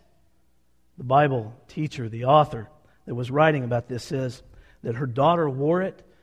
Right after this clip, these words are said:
until it was nothing but a frazzled piece of cloth, and it fell off of her wrist. But by the time that happened,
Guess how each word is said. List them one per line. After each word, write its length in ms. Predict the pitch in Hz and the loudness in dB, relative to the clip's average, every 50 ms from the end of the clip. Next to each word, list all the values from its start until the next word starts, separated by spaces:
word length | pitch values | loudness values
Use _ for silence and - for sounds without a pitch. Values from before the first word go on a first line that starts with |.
| _ _ | _ _
until 360 | - 131 110 - - 135 143 | -10 -10 -8 -6 -4 -2 0
it 80 | 139 - | 0 -2
was 160 | 117 127 117 | -2 -6 -6
nothing 400 | 135 131 147 165 - - 156 156 | -4 -4 -4 -4 -4 -4 -8 -6
but 140 | 135 120 107 | -6 -6 -8
a 60 | 110 | -8
frazzled 680 | - _ _ - 131 135 151 160 151 175 170 151 - - | -12 _ _ -2 -2 0 0 -2 -4 -6 -10 -10 -10 -14
piece 340 | - - 160 156 - - - - | -10 -8 -8 -8 -8 -12 -16 -12
of 160 | - 135 - | -12 -12 -12
cloth, 560 | - - - 139 135 135 120 120 135 139 - _ _ _ _ _ _ _ _ _ - | -12 -12 -6 -4 -2 -2 -4 -4 -10 -18 -20 _ _ _ _ _ _ _ _ _ -10
and 160 | 139 143 135 | -8 -8 -8
it 100 | 127 - | -8 -10
fell 360 | - - - 160 151 147 143 | -12 -6 -2 0 0 2 2
off 260 | 139 143 147 143 - | 0 0 -2 -4 -6
of 140 | 143 120 113 - | -8 -12 -12 -10
her 140 | - 127 | -12 -10
wrist. 580 | 117 117 131 151 131 113 - - - - _ _ _ _ _ _ _ _ _ _ _ - | -10 -6 -4 -4 -4 -4 -8 -16 -20 -20 _ _ _ _ _ _ _ _ _ _ _ -14
But 120 | - 123 | -10 -2
by 160 | 127 143 165 156 | 2 2 2 2
the 100 | 139 127 | 0 -4
time 460 | - - - - 180 185 170 139 123 | -8 -6 -4 -4 -2 -2 -2 -2 0
that 200 | 139 147 160 156 | 2 0 0 0
happened, 520 | 151 170 170 180 - 180 185 190 185 - | -2 -6 -6 -6 -6 -10 -14 -14 -14 -18